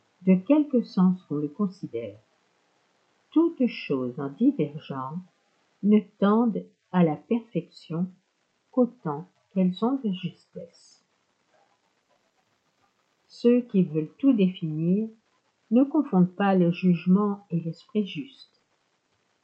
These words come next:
Ils rapportent à ce dernier l'exactitude dans le raisonnement, dans la composition,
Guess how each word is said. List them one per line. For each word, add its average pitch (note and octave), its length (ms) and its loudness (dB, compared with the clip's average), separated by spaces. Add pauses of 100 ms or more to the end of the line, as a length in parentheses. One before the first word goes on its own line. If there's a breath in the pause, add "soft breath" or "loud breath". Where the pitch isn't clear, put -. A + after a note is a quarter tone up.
(140)
Ils A3 120 6
rapportent A3+ 760 -2 (280)
à E3+ 180 0
ce - 200 -12
dernier G#3+ 640 0 (480)
l'exactitude G#3 1300 0
dans D3+ 120 -8
le D3+ 140 -4
raisonnement, D#3 720 -2 (580)
dans E3+ 160 2
la D#3+ 120 0
composition, F3+ 960 -2